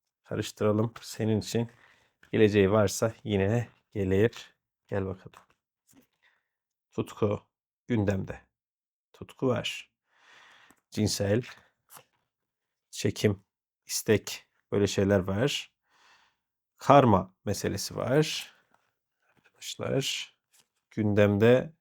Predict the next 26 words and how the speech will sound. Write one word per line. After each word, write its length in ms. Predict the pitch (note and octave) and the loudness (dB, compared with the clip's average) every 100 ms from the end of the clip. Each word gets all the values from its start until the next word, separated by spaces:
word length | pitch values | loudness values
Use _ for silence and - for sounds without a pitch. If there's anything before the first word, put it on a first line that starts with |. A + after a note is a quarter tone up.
| _ | _
çözümler 640 | - B2 A#2 B2 B2 B2+ | -6 -4 2 4 6 4
senin 380 | B2+ - A#2+ A#2 | 4 2 4 6
elinde. 360 | G#2 G2+ G2+ A#2+ | 4 4 4 4
Bak 180 | A2 - | 4 4
söylemiştim 560 | A2+ A2 G#2+ - G2+ | 4 4 2 -2 -6
az 100 | F#2+ | -2
önce 280 | G2 F#2 G2+ | 0 0 -2
bir 40 | |
şeyler 320 | - G#2+ G2+ G2+ | 0 0 2 2
yapman 400 | F#2+ - G2 F#2+ | 2 -2 -4 -2
gerekiyor 440 | F#2+ F#2+ - G2+ | -2 -4 -6 -4
diye. 240 | A2 C#3 D3 _ - - - _ _ _ - | 0 0 0 _ -20 -20 -20 _ _ _ 0
Destek 420 | C3 - A2+ - | 0 4 2 6
de 60 | D3 | 6
alabilirsin. 760 | B2 A2+ A#2 G#2+ - - B2+ - - | 6 6 4 2 2 -2 -4 -6 -12
İhtiyacın 640 | G#2+ - G2+ G2+ B2+ B2 | -12 -4 0 2 0 -4
olursa 560 | A2 G2+ G2 - A#2 - - | -4 -2 -2 0 -2 -4 -8
gündemde 560 | G#2+ G2+ G2 A2 B2 | -2 0 2 2 0
böyle 200 | G#2 G2+ | 0 0
şeyler 320 | G2+ F#2+ G#2 A2 | -2 -2 -2 0
varmış. 560 | G#2 F#2+ A#2 C3+ - - - _ - | 2 2 0 -2 -6 -20 -20 _ -12
Bilgin 260 | G#2 G#2+ A2+ | -8 -4 0
olsun. 920 | G2+ G2 - F#2+ F#2 F#2 G2+ G2 G#2 | 0 -2 -4 -8 -6 -6 -8 -8 -8
Peki 340 | C3+ C3+ C#3+ D3 | -6 -4 -2 -4
senden 460 | - A2+ A#2 B2+ B2+ | -6 -6 0 2 0
saklayamadığı 960 | - G#2+ - A#2+ A2+ G2 G#2+ A#2 A#2 | -2 -6 0 2 2 2 4 2 2